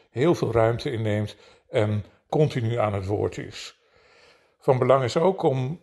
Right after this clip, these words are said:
het niet te verwarren met de antisociale persoonlijkheid. Heel veel mensen denken dat de narcistische man vooral opvalt omdat hij misbruik van je wil maken om er zelf beter van te worden. Maar dat is niet karakteristiek voor narcisme.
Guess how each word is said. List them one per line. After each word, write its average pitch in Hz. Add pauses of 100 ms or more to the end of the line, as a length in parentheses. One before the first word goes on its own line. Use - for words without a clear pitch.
het 117
niet 170
te -
verwarren 117
met 113
de -
antisociale 110 (280)
persoonlijkheid. 101 (300)
Heel 127
veel 120
mensen 117
denken 135
dat 120
de 120
narcistische 117
man 120
vooral 117
opvalt 135
omdat 120
hij 127
misbruik 120
van 110
je 107
wil 107
maken 107 (400)
om 117
er 113
zelf 113
beter 120
van 87
te 95
worden. 95 (340)
Maar 101
dat 131
is 113
niet 135
karakteristiek 123 (260)
voor 117
narcisme. 107